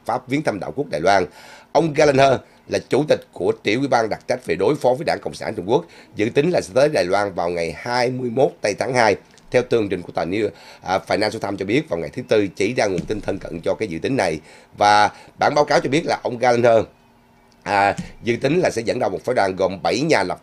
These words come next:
pháp, à, trong chuyến viếng thăm này, à, và sẽ gặp gỡ với lại, à, tổng, Phó Tổng thống Lai Ching-te, người vừa thắng cử chức tổng thống và trong cuộc bầu cử vừa qua. Và họ sẽ gặp gỡ với một số thành viên trong, à,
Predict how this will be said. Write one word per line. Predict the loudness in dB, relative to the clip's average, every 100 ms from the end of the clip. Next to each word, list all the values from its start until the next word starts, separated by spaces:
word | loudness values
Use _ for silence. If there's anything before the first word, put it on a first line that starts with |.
| 0
pháp, | 0 0 -8 -16
à, | -10
trong | -10
chuyến | -6 -4
viếng | 0
thăm | 0
này, | 2 2 0 -10 -16
à, | -8 -4
và | -2
sẽ | -4
gặp | -4 -4
gỡ | -4 -2 -2
với | 0 0
lại, | 2 0
à, | -2 -4 _
tổng, | -6 -6 -6 0
Phó | 2 2
Tổng | 0
thống | -4 -6 0
Lai | 0
Ching-te, | 0 0 0 2 0 -4 -18 -4
người | 2 4 4
vừa | 0 -2
thắng | -2 -4 -4
cử | -4 -4 -6
chức | -6
tổng | -6 -6
thống | -6 -6 -4
và | -2
trong | -4 -6
cuộc | -10 -8
bầu | -8
cử | -6 -8
vừa | -8 -2
qua. | 2 2 0 -10 -20 -6
Và | 0
họ | 0
sẽ | 0 0
gặp | -2
gỡ | 0 0 0
với | 0
một | -2
số | 0 2 2 0
thành | -8 -4
viên | -4 -4
trong, | -6 -4
à, | -4